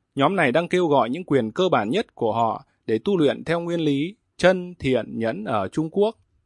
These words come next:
Cách làm của họ hiệu quả nhất mà cũng hòa bình nhất. Tôi hy vọng tất cả các quốc gia và chính phủ sẽ ủng hộ sự việc này." Một người qua đường tại sự kiện, ông Vương, đến Melbourne để thăm gia đình cho hay,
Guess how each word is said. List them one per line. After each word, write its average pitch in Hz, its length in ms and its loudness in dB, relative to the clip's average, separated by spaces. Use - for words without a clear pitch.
Cách 220 180 0
làm 131 240 6
của 110 200 0
họ 123 160 2
hiệu 131 240 -2
quả 113 200 2
nhất 175 280 -2
mà 123 200 -2
cũng 190 220 -6
hòa 127 200 2
bình 110 200 -2
nhất. 185 200 0
Tôi 185 160 0
hy 185 80 0
vọng 147 280 2
tất - 240 -4
cả 101 260 0
các 175 120 -6
quốc 220 200 -2
gia 170 240 0
và 110 140 -2
chính 143 240 -6
phủ 104 240 -2
sẽ 151 140 -6
ủng 107 260 -4
hộ 113 200 -4
sự 135 180 -2
việc 113 200 -4
này." 101 360 -8
Một 143 180 4
người 147 220 6
qua 208 180 6
đường 147 280 4
tại 131 200 2
sự 147 180 -4
kiện, 139 300 2
ông 175 160 0
Vương, 175 380 0
đến 147 180 2
Melbourne 151 440 2
để 104 160 0
thăm 165 220 -2
gia 170 160 2
đình 110 280 0
cho 156 180 0
hay, 151 380 -2